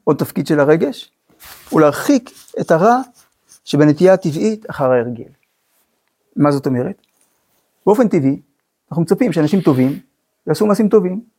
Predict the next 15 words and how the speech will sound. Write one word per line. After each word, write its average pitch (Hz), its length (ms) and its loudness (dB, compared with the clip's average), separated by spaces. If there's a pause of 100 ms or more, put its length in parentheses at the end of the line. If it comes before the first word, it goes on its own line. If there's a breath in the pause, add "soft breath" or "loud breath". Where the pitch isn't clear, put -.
(200)
אנשים 165 240 -2
רעים 135 300 0 (360)
עושים - 220 -6
מעשים 190 240 2
רעים. 214 240 0 (600)
איך 190 100 2
יכול 196 200 2
להיות 175 140 4
מצב 165 380 2 (220)
שאנשים 151 340 -6
טובים 180 500 -4 (160)
עלולים 147 220 2
לעשות 147 240 -2
מעשים 135 260 -4
רעים? 147 220 -4